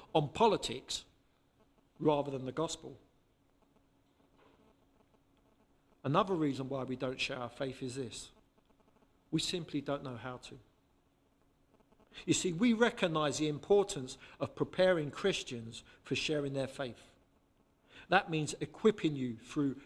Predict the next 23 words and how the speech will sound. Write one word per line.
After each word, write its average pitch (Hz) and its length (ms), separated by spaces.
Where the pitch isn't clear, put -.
training 160 640
and 131 260
teaching. 165 580
It 180 160
means 180 300
e-, 156 100
encouraging 160 840
and 143 160
preparing 180 640
you 123 180
to 143 120
trust - 420
in 165 220
God 135 380
as 123 180
you 123 60
step - 360
out 123 200
in 117 160
faith. 113 400
Ephesians 190 580
two 202 260
ten. 139 360